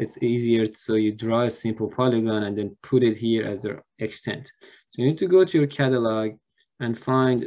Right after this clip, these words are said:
uh, where, uh, your project file is saved. My project file is saved under this, uh, project hecraz.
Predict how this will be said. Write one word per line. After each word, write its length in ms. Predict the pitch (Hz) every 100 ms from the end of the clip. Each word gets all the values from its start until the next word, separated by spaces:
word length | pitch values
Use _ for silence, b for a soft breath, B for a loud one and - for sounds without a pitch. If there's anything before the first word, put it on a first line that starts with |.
| 120
uh, 300 | 120 113 110
where, 500 | 113 143 139 135 -
uh, 140 | 120
your 240 | 113 113 110
project 500 | - 120 127 123 -
file 300 | 117 120 139
is 180 | 139
saved. 340 | - 160 180 180 - _ _ _ _ _ _ _ _ _ _ b b b _
My 380 | 113 117 120 113
project 460 | - 117 113 117
file 240 | - 120 120
is 240 | 117 -
saved 600 | - 113 113 113 110 117 139 _ _ _ -
under 800 | 117 110 107 110 110 110 107 - _ _ _ _
this, 540 | 120 117 107 - - - -
uh, 640 | - 113 104 98 98 - - - _ _ _ _ _ _ _ _ _ _ _ _ _ _ _ _ _ _ - 160
project 640 | - 113 110 110 110 107
hecraz. 720 | 113 131 135 117 98 104 117